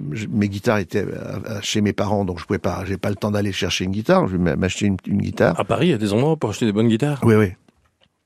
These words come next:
Speaker 1: Ah oui, oui, il y a des bonnes, il y a, oui, des endroits, oui.
Speaker 2: Ah, faudra me donner les adresses.
Speaker 1: Ah oui, oui. Il y avait, il y avait des endroits, il y a des endroits, euh,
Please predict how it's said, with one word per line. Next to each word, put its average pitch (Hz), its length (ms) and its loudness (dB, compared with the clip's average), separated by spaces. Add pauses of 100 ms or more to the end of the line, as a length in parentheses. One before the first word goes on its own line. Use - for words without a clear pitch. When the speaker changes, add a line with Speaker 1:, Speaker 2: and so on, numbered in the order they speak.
(240)
Speaker 1:
Ah 127 60 -2
oui, 147 80 4
oui, 131 120 6
il - 20 4
y - 20 2
a 101 40 2
des 95 80 -2
bonnes, 101 220 -2
il 98 80 -4
y - 0 -
a, 98 60 -4
oui, 185 160 2
des 98 160 -4
endroits, 170 220 -4
oui. 143 100 -4
Speaker 2:
Ah, 156 60 -2
faudra 92 180 0
me 95 80 0
donner 87 180 0
les 85 120 -2
adresses. 147 260 -4
Speaker 1:
Ah - 100 0
oui, 123 120 0
oui. 117 340 -2
Il - 40 -2
y - 20 2
avait, 104 240 4
il - 20 2
y - 20 4
avait 101 120 2
des 92 160 -2
endroits, 107 320 0
il 110 80 -2
y - 20 -2
a - 20 -2
des 101 120 -4
endroits, 104 240 2
euh, 101 240 2